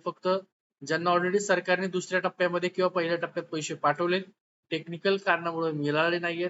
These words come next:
त्याच महिलांना पैसे आले, बाकीच्यांना नाही. आणि पैसे सुद्धा मोजक्या एक, एक टक्के, दोन टक्के महिलांनाच मिळाले, त्यातला स्क्रीनशॉट आपल्याकडे आहे, तो तुम्हाला दाखवणार आहे प्रूफ म्हणून.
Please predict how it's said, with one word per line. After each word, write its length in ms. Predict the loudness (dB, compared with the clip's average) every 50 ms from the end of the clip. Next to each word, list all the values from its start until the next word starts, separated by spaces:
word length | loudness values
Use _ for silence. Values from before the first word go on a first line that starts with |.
| -6 _ 0
त्याच 260 | 2 2 2 0 -2
महिलांना 400 | -6 -4 -2 0 0 -2 -2 -4
पैसे 360 | -6 -4 -4 -4 -4 -2 -4
आले, 100 | -4 -4
बाकीच्यांना 600 | -2 -2 -2 -2 -2 -6 -8 -6 -4 -6 -6 -4
नाही. 160 | -4 -6 -6 -6 -8 _ _ _ _ _ _ _ _ _ _ _ _
आणि 180 | -8 -6 -6 -4
पैसे 340 | -2 -2 -2 -2 -2 -4 -4
सुद्धा 460 | -4 -6 -6 -2 0 2 2 2 0 -4
मोजक्या 640 | -6 -4 -4 -4 -6 -6 -4 0 0 2 2 0 -2 -4
एक, 140 | -6 -8 -8 -8 -10
एक 160 | -12 -10 -8 -6
टक्के, 220 | -8 -6 -4 -4 -4
दोन 220 | -4 -4 -6 -4
टक्के 200 | -6 -6 -6 -6
महिलांनाच 540 | -6 -4 -4 -4 -2 -2 -2 -4 -6 -8 -12 _ -12
मिळाले, 300 | -8 -4 -2 -2 -2 -2
त्यातला 320 | -4 -4 -6 -6 -4 -6 -8
स्क्रीनशॉट 460 | -8 -6 -6 -6 -6 -6 -6 -4 -4
आपल्याकडे 380 | -4 -4 -4 -8 -8 -6 -4
आहे, 260 | -4 -4 -4 -4 -6 -8
तो 160 | -10 -12 -12
तुम्हाला 280 | -10 -8 -6 -6 -6
दाखवणार 460 | -2 -2 -4 -4 -4 -6 -6 -4 -4 -4
आहे 100 | -6 -6
प्रूफ 240 | -4 -4 -4 -4
म्हणून. 260 | -4 -8 -6 -6 -8